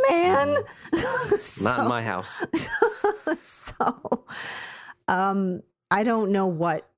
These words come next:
Speaker 1: is gonna, I don't know how this is gonna transpire. I mean,
Speaker 2: Yeah.
Speaker 1: of course, I don't think
Speaker 2: I mean,
Speaker 1: that,
Speaker 2: hey,
Speaker 1: that
Speaker 2: we're
Speaker 1: we have
Speaker 2: honored
Speaker 1: a
Speaker 2: to be a
Speaker 1: shot.
Speaker 2: runner-up
Speaker 1: I don't think we
Speaker 2: or
Speaker 1: have a
Speaker 2: a
Speaker 1: shot in
Speaker 2: finalist,
Speaker 1: hell of,
Speaker 2: rather.
Speaker 1: of winning. I think, like, we can get laurels out of it, and that's cool.
Speaker 2: Yeah.
Speaker 1: <laughs> I'm thinking worst case scenario, we got laurels.
Speaker 2: Yeah.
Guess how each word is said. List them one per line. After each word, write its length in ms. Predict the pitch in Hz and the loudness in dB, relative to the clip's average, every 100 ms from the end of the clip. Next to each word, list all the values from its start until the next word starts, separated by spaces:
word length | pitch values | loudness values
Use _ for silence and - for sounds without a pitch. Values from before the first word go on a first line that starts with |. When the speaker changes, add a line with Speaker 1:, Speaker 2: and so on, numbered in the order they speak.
| _ | _
Speaker 1:
is 160 | 185 156 | -2 0
gonna, 360 | 180 160 151 139 _ _ - | 0 0 -2 -6 _ _ -2
I 80 | 160 | 0
don't 100 | 160 | 0
know 80 | |
how 140 | 143 139 | 0 -2
this 180 | 131 143 | -4 -6
is 60 | |
gonna 160 | 127 135 | -6 -6
transpire. 560 | - 127 - - - - | -6 -8 -6 -6 -4 2
I 60 | |
mean, 160 | 214 214 | 2 2
Speaker 2:
Yeah. 60 | |
Speaker 1:
of 100 | 208 | 0
course, 380 | - 214 208 - - | 0 2 2 -2 0
I 240 | 185 185 180 | 0 2 2
don't 220 | 180 - | 0 0
think 180 | 165 147 | 0 2
Speaker 2:
I 40 | |
mean, 220 | 160 143 | 4 4
Speaker 1:
that, 40 | 165 | 4
Speaker 2:
hey, 80 | 160 | 4
Speaker 1:
that 60 | |
Speaker 2:
we're 100 | 131 139 | 4 4
Speaker 1:
we 40 | |
have 180 | 123 143 | 2 2
Speaker 2:
honored 140 | 139 | 2
Speaker 1:
a 20 | - | 0
Speaker 2:
to 60 | |
be 20 | 131 175 | 2 2
a 20 | |
Speaker 1:
shot. 160 | 165 | 4
Speaker 2:
runner-up 560 | 117 131 110 120 104 - | 2 2 2 0 0 0
Speaker 1:
I 60 | 208 | 0
don't 100 | 220 | 2
think 100 | 220 | 2
we 40 | |
Speaker 2:
or 40 | 196 | 2
Speaker 1:
have 20 | |
a 20 | |
Speaker 2:
a 20 | |
Speaker 1:
shot 280 | - 120 - | 2 2 2
in 60 | - | 2
Speaker 2:
finalist, 40 | |
Speaker 1:
hell 140 | - - | 2 2
of, 40 | |
Speaker 2:
rather. 240 | 92 90 98 | 0 0 0
Speaker 1:
of 160 | 180 165 | 0 0
winning. 460 | 170 170 180 185 - | 0 2 2 0 0
I 80 | |
think, 340 | 170 180 175 180 | -2 0 0 0
like, 180 | 170 170 | -2 0
we 100 | 180 | 2
can 140 | 208 | 2
get 180 | 185 165 | 2 2
laurels 400 | 175 185 202 196 | 2 2 2 2
out 180 | 196 196 | 2 2
of 80 | |
it, 200 | 196 196 | 2 2
and 100 | 175 | 0
that's 180 | 170 165 | 0 0
cool. 240 | - 170 - - | -2 -4 -6 -6
Speaker 2:
Yeah. 220 | 117 60 - - _ - | -4 -4 -8 -14 _ -14
Speaker 1:
<laughs> 400 | - - 226 - | -10 -6 -6 -2
I'm 160 | - 220 | 0 2
thinking 560 | 269 254 247 240 233 175 - | 2 2 2 4 2 0 0
worst 320 | 185 254 - | 4 4 2
case 200 | 311 277 | 0 2
scenario, 520 | 240 220 214 214 208 | 2 2 4 4 4
we 120 | 196 | 4
got 200 | 196 180 | 2 2
laurels. 420 | 160 151 - 139 - - | 0 -2 -4 -8 -12 -4
Speaker 2:
Yeah. 200 | 107 | -2